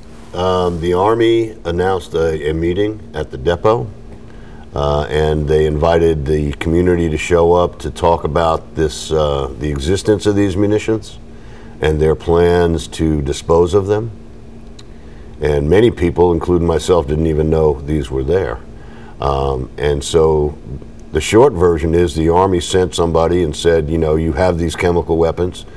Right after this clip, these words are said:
We can't tell you what they are, how much there are, uh, there is there. And we're gonna, uh, incinerate them,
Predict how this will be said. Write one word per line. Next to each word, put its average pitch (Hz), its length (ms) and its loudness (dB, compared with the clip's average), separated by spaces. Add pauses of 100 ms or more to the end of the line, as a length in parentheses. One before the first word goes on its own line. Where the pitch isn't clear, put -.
(320)
We 73 100 -4
can't 87 260 4
tell 92 160 6
you 90 120 4
what 87 180 6
they 90 180 6
are, 90 260 4
how 85 160 0
much 87 420 0 (160)
there 82 360 2
are, 82 240 0
uh, 78 240 2
there 80 280 0
is 71 180 -6
there. 80 340 0 (840)
And 80 200 2
we're 82 120 2
gonna, 87 400 4
uh, 80 340 -2
incinerate 87 720 4
them, 73 320 -2